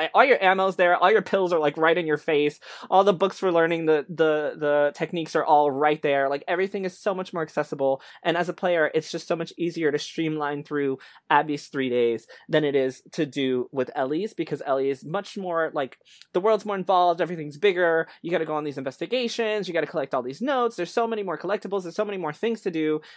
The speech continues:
and everything's so spread out in Ellie's portion of the game that those three days seem like longer than three days. Now, had it been, you know, three days, if the three days went by the way Abby's did, I think I would hate her less. But for me, they didn't.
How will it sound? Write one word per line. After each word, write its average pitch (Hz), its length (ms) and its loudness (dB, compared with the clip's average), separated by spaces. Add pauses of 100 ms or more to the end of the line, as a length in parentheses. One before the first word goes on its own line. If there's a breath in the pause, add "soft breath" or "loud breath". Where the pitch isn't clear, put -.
(120 loud breath)
and 175 140 0
everything's 180 420 -2
so 196 380 -2
spread - 320 -8
out 165 400 0 (320 soft breath)
in 165 220 -2
Ellie's 165 360 -2
portion 156 440 -4
of 131 100 -8
the 131 100 -12
game 165 540 0 (760)
that 180 220 0
those 226 200 2
three 294 200 -4
days 269 320 -2 (260 soft breath)
seem 277 300 -2
like 254 200 -2
longer 254 380 0
than 190 200 -4
three 139 180 -6
days. - 320 -12 (220 soft breath)
Now, 190 180 2
had 226 320 2
it 247 180 0
been, 226 380 2
you 208 140 -4
know, 190 300 -2 (140)
three 220 200 -2
days, 208 260 2
if 202 100 -2
the 226 100 -2
three 226 160 -6
days 233 200 2
went 202 160 -4
by 190 260 2
the 190 100 -2
way 190 180 0
Abby's 190 340 -2
did, 302 300 -2
I 165 120 4
think 180 240 -4
I 170 120 0
would 160 260 2 (140)
hate 147 160 4
her 143 120 2
less. - 420 -4 (320 loud breath)
But 175 120 8
for 185 80 0
me, 233 140 2
they 175 100 6
didn't. 143 300 0